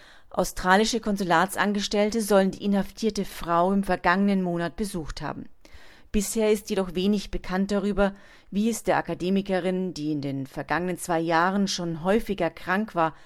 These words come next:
augenblicklich geht. In einer seltenen Sprachaufnahme, die dem Guardian im Juli zugespielt worden war,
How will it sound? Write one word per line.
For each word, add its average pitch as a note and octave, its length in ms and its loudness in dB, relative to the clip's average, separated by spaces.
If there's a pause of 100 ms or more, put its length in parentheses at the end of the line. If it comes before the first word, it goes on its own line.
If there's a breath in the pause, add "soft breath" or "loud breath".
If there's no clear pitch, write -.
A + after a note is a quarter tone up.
(220 soft breath)
augenblicklich F3+ 800 0
geht. F#3+ 400 -4 (1000 loud breath)
In F3 180 -4
einer F3+ 280 0
seltenen G3 500 2
Sprachaufnahme, E3+ 1080 0
die D#3+ 140 -8
dem D3 220 -8
Guardian F3 480 0
im E3 140 -4
Juli G3 360 -4
zugespielt - 600 -8
worden F3 320 2
war, F3+ 240 0